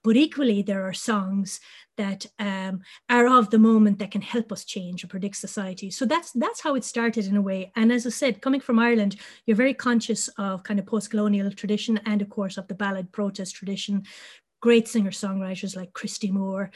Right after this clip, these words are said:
And more recently, my colleagues and I have done work on Damien Dempsey, who's done protest song on, um, Occupy Dame Street. It's like Occupy Wall Street,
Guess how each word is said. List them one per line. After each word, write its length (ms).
And 160
more 160
recently, 640
my 180
colleagues 360
and 100
I 60
have 160
done 160
work 300
on 180
Damien 360
Dempsey, 520
who's 260
done 180
protest 560
song 440
on, 240
um, 300
Occupy 440
Dame 280
Street. 280
It's 140
like 200
Occupy 360
Wall 240
Street, 360